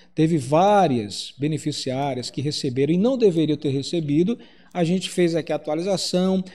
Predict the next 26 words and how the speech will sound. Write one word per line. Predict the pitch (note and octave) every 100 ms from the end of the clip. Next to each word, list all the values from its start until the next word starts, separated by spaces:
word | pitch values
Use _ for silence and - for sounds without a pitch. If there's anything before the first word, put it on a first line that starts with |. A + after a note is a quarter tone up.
| -
a | -
gente | C#3 E3+ E3
cobrou | - A3 G3+ F3 F#3+
do | G3
governo, | G3 E3+ F#3 G3
o |
governo | F3+ E3 E3+
voltou | E3 E3
atrás | F3+ F3 D#3+ E3
e |
disse, | D#3+ D3 -
"Olha, | E3 A2 - _ _ _
desconsidera | C#3+ G#3 F#3+ G#3+ F#3 F3+ F3
essa | E3 F3+
mensagem | F3+ D3 - D3+ D#3+ -
para | E3
esse | D#3+ D3+
mês | D3+
de | D#3
setembro. | - - A#2+ G2+ C3+
Agora, | D3 C#3 D3+
em |
outubro, | G3 F#3 E3 F3+
ela | E3 D3
vai | A#2 D#3
voltar." | F3+ G3 A#2+ F#2+